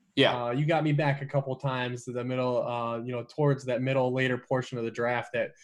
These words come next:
Speaker 2: really kinda threw off what I wanted to do, um, and forced me into a really dark place at the onesie positions.
Speaker 1: <laughs>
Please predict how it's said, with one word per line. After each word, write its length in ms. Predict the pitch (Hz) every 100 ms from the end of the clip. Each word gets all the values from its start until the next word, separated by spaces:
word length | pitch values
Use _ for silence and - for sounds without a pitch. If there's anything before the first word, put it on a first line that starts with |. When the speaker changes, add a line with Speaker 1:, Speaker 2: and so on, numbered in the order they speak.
| - _
Speaker 2:
really 220 | 151 160
kinda 300 | 151 160 143
threw 280 | 139 147 147
off 220 | 131 127 -
what 100 | 127
I 80 | 120
wanted 340 | 120 123 120
to 80 | 113
do, 460 | 113 120 117 117 -
um, 340 | 117 113 113
and 140 | 113
forced 320 | - 135 131 -
me 140 | 127
into 340 | 123 127 120
a 100 | 120
really 440 | 123 131 139 131 123
dark 340 | 127 123 -
place 280 | - 123 123
at 40 | 117
the 80 |
onesie 320 | 120 123 117 113
positions. 520 | 120 120 123 143
Speaker 1:
<laughs> 20 | -